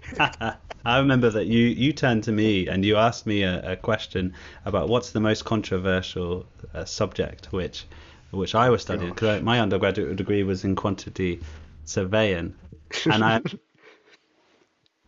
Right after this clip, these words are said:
Speaker 1: and I was trying to, uh, re-, recall something.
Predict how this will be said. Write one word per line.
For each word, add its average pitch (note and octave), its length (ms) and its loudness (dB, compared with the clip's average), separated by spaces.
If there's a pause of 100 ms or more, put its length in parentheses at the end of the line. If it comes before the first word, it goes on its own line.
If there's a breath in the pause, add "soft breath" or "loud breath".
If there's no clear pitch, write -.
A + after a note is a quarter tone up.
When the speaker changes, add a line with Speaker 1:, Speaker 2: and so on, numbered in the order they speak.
(360 soft breath)
Speaker 1:
and A2 80 2
I A2 40 4
was A2 120 2
trying B2 260 4
to, A2 200 4
uh, G#2 220 2
re-, F#2+ 200 -8 (420)
recall A#2 460 2
something. C3 600 -2